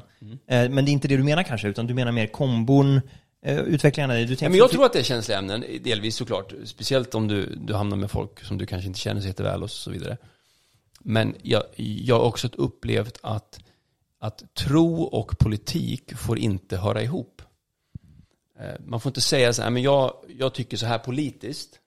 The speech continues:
Speaker 1: Jag till exempel tycker att, eh, ja, vad kan vi säga? Vi,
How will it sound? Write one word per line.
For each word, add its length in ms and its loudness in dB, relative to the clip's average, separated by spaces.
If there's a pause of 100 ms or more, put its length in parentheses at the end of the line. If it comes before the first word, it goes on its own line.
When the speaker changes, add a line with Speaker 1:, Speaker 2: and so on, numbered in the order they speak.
(180)
Speaker 1:
Jag 400 0 (680)
till 100 -4
exempel 380 -6
tycker 440 -10
att, 300 -12
eh, 80 -14 (1000)
ja, 220 -4
vad 120 -4
kan 140 -2
vi 80 -2
säga? 300 -4 (140)
Vi, 220 -8